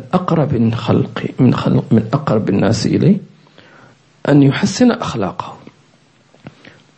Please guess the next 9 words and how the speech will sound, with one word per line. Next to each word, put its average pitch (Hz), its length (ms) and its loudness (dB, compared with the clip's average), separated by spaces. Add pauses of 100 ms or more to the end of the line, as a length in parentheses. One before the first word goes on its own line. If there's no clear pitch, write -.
(120)
لم 196 260 4
يقل، 214 420 2 (1080)
آه، 113 280 2 (120)
أكثرنا 190 600 2
عملا 151 480 2
صالحا، 123 540 0 (1300)
أك-، - 260 -4
لم 165 280 6
يقل 208 320 4